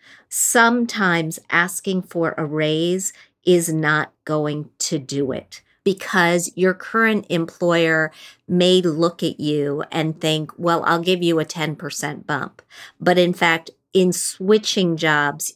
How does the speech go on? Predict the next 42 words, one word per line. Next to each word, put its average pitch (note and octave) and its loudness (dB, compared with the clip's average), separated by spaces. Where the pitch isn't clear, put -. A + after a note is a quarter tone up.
you F3+ -4
can F#3 -4
often E3+ -2
get D3+ -2
a D#3+ -6
twenty D#3+ -6
percent D3+ -8
bump D3+ -4
or G3 4
more. E3+ 0
I F3 0
mean, F3 2
I F3+ 4
have F#3 -4
several E3+ 0
times D3+ -4
in E3 -4
my E3 -4
career D#3+ -4
doubled D#3 -4
my D3+ -6
salary B2+ -6
by D#3 -10
switching - -12
jobs - -10
because E3+ -4
they F3 4
look F3+ -2
at F#3 -4
you G3+ -2
differently. F#3 -4
It E3 -2
goes E3 0
back E3 -2
to F#3 -8
what E3+ -4
Kelly E3+ -2
and E3+ -2
I E3 -2
were F3 -4
talking F#3 -6
about. C#3+ -8